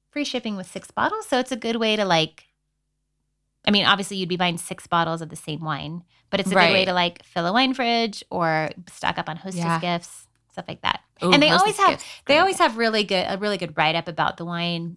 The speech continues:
Speaker 1: and they're very
Speaker 2: Oh,
Speaker 1: clear
Speaker 2: good.
Speaker 1: about, you know, the flavors and the dryness and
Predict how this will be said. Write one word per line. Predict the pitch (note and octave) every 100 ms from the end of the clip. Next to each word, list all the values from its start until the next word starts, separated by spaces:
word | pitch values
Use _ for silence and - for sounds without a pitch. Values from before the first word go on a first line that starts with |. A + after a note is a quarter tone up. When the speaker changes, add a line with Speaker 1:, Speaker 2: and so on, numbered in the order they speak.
| -
Speaker 1:
and | F3+ D#3 D#3+
they're | E3+
very | E3+ D#3+
Speaker 2:
Oh, |
Speaker 1:
clear | D3 B2+
Speaker 2:
good. | -
Speaker 1:
about, | E3 F2+ F2+ C#2 - _ _ _
you | F3+
know, | D#3+ - D3+ _ _ _ _ _ _
the | F#3
flavors | F#3 F3 E3+ E3+ E3 E3
and | E3
the | D#3 - _ _ _ _ -
dryness | D3+ D3+ F3 E3+ E3 E3 E3 D#3 -
and | D3+ D3 D#3